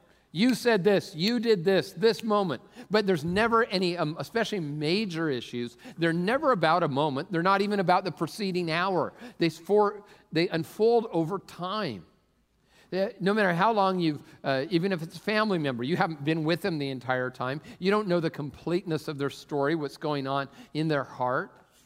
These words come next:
And so because of our lack of understanding, we make assumptions, and that's not often very good. So, uh,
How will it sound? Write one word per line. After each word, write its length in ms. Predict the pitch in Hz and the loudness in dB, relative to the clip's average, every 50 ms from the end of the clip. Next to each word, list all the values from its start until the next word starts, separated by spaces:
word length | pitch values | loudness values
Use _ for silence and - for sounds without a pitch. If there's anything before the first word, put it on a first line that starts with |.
| _ _ _ _ _ _ _ _ _ _ - - - | _ _ _ _ _ _ _ _ _ _ -20 -14 -8
And 100 | 247 175 | -2 0
so 80 | 214 | 0
because 460 | 202 180 208 - - 190 285 262 185 | 2 0 -2 -2 0 0 0 2 2
of 160 | 196 190 165 175 | 0 0 2 4
our 200 | 180 170 151 - - - - | 4 4 2 0 -6 -8 -4
lack 520 | - 151 160 170 180 185 202 208 185 - | 0 2 4 4 4 4 4 2 2 0
of 160 | 226 202 165 | 0 2 2
understanding, 960 | 170 165 175 170 165 139 - - - - 170 165 165 165 165 160 156 151 147 143 | 0 0 0 0 -2 -2 -4 -8 -10 -4 0 2 2 2 2 2 0 -2 -2 -4
we 100 | 147 147 | -4 -4
make 260 | 143 147 147 143 - | -2 -2 -4 -4 -4
assumptions, 680 | 131 120 - - 165 165 165 160 - - 131 135 135 - - - 190 - | -6 -8 -6 -4 -2 -2 -2 -2 -6 -10 -10 -10 -12 -14 -18 -20 -16 -10
and 100 | - 156 | -4 -2
that's 240 | 165 170 170 - - | 0 0 0 -2 -2
not 220 | 190 185 175 165 | 0 2 2 4
often 360 | 143 139 143 - - 165 165 151 | 4 2 2 2 -2 -6 -8 -4
very 280 | 139 131 131 143 147 | -4 -2 -2 -4 -4
good. 460 | 143 143 156 160 147 127 104 92 82 - _ _ _ _ _ _ _ _ _ _ _ _ _ _ _ - | -4 -4 -2 -2 -2 -2 -4 -6 -10 -16 _ _ _ _ _ _ _ _ _ _ _ _ _ _ _ -10
So, 360 | - - 196 180 165 160 185 | -2 2 4 4 4 2 0
uh, 360 | - - 156 151 151 139 131 | 0 2 2 4 4 2 0